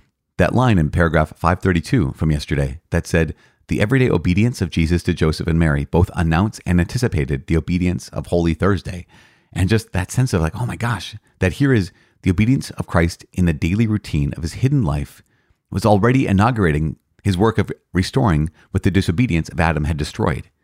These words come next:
And that's just remarkable. I just, <laughs> again, it just, it, it strikes me a lot and ca-, pierces my heart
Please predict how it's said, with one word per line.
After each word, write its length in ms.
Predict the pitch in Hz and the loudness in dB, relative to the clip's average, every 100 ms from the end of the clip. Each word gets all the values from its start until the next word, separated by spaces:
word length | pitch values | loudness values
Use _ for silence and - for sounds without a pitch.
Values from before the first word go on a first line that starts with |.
| _ _ _ _ _ 92 | _ _ _ _ _ -2
And 100 | 104 | 2
that's 140 | 127 | 2
just 160 | 120 98 | 0 0
remarkable. 480 | 80 123 113 - - | 2 2 0 -6 -4
I 100 | 101 | -2
just, 220 | 90 - | 0 0
<laughs> 0 | |
again, 380 | 120 98 107 95 | 0 0 0 0
it 80 | 78 | 0
just, 180 | 90 - - - 101 | -4 -6 -18 -16 -4
it, 160 | 113 104 | -2 0
it 160 | 95 - | -2 -2
strikes 300 | 127 107 - | 0 0 0
me 80 | |
a 80 | 76 | 0
lot 220 | 69 64 | -2 -4
and 140 | 69 82 | -4 -2
ca-, 140 | 110 | -2
pierces 400 | - 143 123 101 | 0 0 2 0
my 120 | 85 | -2
heart 280 | 73 71 - | -2 -4 -6